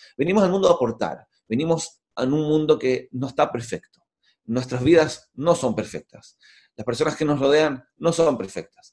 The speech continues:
Las situaciones podrían siempre ser mejor. Entonces tenemos que tratar de apuntar a mejorarlas. Tenemos que estar atentos, motivados, incluso apasionados para querer mejorar las situaciones.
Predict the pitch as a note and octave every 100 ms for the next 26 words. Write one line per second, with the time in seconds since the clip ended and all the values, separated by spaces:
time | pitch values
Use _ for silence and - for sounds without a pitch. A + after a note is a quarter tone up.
0 | _ - A#2 D3+ D3 E3+ E3 D3+ - _
1 | - C#3+ D3+ C#3+ D3 C#3+ C#3 B2+ - -
2 | - _ - A2+ D3+ D#3 D#3+ D#3+ F#3 F3
3 | D3+ D3+ D#3+ D#3+ D#3 C#3+ C#3 C#3+ C#3 D#3
4 | E3+ - - - _ _ - B2+ D#3 -
5 | D3+ D#3 E3+ D#3+ - F#2 - B2+ D3+ E3+
6 | E3 G#2+ F#2 - _ - C3 G3 G#3 -
7 | F3 F3+ - E3+ G3 D3+ E2+ - _ _
8 | - A2+ A2+ A#2 B2 B2 A#2+ A#2 G#2+ A2
9 | G2 G2 - E2 E2 - -